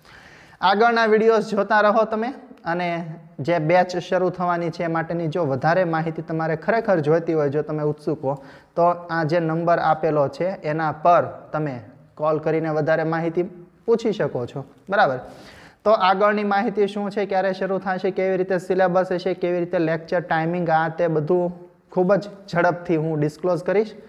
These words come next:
પરંતુ એ માટે જોડાયેલા રહો અમારી સાથે, જોશ એજ્યુકેશન, જોશીસ ઓનલાઈન સ્ટડી હબ. તો બેચની વિશેષતા હું તમને જણાવી દઉં કે એવું નથી કે ખાલી સામાન્ય કોઈ પણ ટીચર મૂકી દીધું. જેમ મેં કીધું, મેથ્સ હું પોતે જ લેવાનો છું, બરાબર?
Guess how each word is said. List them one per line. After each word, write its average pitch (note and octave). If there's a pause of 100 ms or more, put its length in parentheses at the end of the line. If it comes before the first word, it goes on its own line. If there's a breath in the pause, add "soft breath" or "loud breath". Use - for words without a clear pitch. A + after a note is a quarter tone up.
(680 loud breath)
પરંતુ E3+
એ D#3
માટે D3
જોડાયેલા C#3+
રહો D3
અમારી D#3
સાથે, E3+
જોશ D3+
એજ્યુકેશન, C#3+
જોશીસ D3
ઓનલાઈન D3+
સ્ટડી C#3
હબ. A#2+
તો D3+
બેચની F#3+
વિશેષતા G#3
હું F#3+
તમને F3
જણાવી D3+
દઉં E3 (720 loud breath)
કે A3+
એવું A3
નથી A3+
કે A3+
ખાલી G#3+
સામાન્ય G3
કોઈ F#3+
પણ F#3
ટીચર F3
મૂકી E3
દીધું. D#3+
જેમ E3+
મેં F#3
કીધું, G3
મેથ્સ F#3
હું F#3
પોતે E3+
જ B2
લેવાનો C3+
છું, C3
બરાબર? F#3+